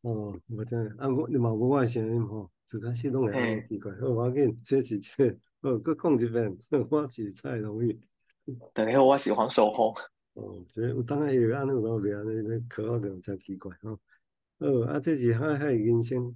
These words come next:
Speaker 1: 哦，讲淡薄仔精神分析，哦，啊，我甲守峰继续来讲，咧，Winnie伊咧讲的教老母安怎去熟悉囡仔，安怎去顾囡仔。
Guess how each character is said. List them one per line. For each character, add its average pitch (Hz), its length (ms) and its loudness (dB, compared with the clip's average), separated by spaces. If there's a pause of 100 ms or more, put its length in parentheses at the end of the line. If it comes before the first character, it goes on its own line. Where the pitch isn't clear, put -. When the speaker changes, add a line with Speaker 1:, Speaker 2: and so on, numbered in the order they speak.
(120)
Speaker 1:
哦， 107 300 -10
讲 123 240 -2
淡 98 200 -6
薄 117 200 2
仔 120 60 0
精 120 220 2
神 113 120 -6 (120)
分 107 200 -2
析， 107 240 -8 (120)
哦， 107 240 -10
啊， 123 100 -2
我 123 180 2
甲 123 160 0
守 107 220 -8
峰 101 340 -8
继 135 120 0
续 113 140 -6
来 101 160 -4
讲， 120 360 4 (380)
咧， 113 180 -2
Winnie 110 580 0 (300)
伊 107 80 -8
咧 113 160 -2
讲 120 240 -2
的 95 120 -6
教 127 200 -6
老 98 160 -6
母 110 280 2
安 117 200 -2
怎 117 160 -4
去 113 80 -4
熟 101 180 -8
悉 98 120 -12
囡 101 280 0
仔， 127 80 0 (280)
安 120 120 -10
怎 110 140 -12
去 110 160 -4
顾 110 260 0
囡 113 140 0
仔。 117 100 -4